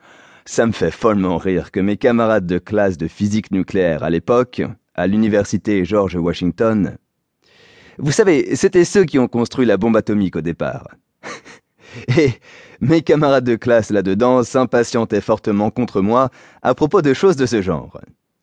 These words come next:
J'avais une réputation de brebis noire. Et le terme était étrange, car comme chacun peut le voir, mes cheveux sont roux.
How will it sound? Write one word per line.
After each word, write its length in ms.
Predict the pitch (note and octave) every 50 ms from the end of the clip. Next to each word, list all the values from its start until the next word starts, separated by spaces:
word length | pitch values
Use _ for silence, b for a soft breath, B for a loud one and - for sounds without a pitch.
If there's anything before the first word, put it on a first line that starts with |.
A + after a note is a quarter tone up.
| B B B B B B B B -
J'avais 340 | F#2 G2 C3 D#3 D3+ D#3+
une 100 | C3+ A#2+
réputation 760 | G#2+ A#2 C3 - - G#2 - - D#2 D#2+ - - B2+ B2+ C3 A#2+
de 120 | F2 D#2+
brebis 440 | E2 F#2 G#2+ B2 A#2+ F2 F2 D#2+ D2+
noire. 500 | D#2+ E2+ E2+ C#2 G#1 - - - - - - - - _ _ _ _ _ _ _ _ _ _ _ _ _ _ _ _ _ _ B B B B B B B B
Et 80 | F#2+
le 100 | C3 F3 -
terme 280 | - C4+ C4 A#3+ G#3+
était 280 | G#3 - G#3 F3+ - E3
étrange, 480 | D3+ - - A3 A3 F3 B2+ G2 E2+ C#2 - - F2 G2+ _ _ _ - _ - -
car 240 | F#2+ E2 E2+ - -
comme 180 | F#2+ F2 F2+
chacun 320 | - - G#2 F#2 - F#2 F#2
peut 140 | - F2+ D#2+
le 100 | D#2 D#2+
voir, 320 | F2 A2 A#2+ B2 B2+ A#2
mes 160 | G2+ A2+ B2
cheveux 400 | A2+ - A2 G2+ F#2+ A#2+ D3 D3
sont 220 | - - A2 A2 A2
roux. 260 | C3+ D#3+ E3 -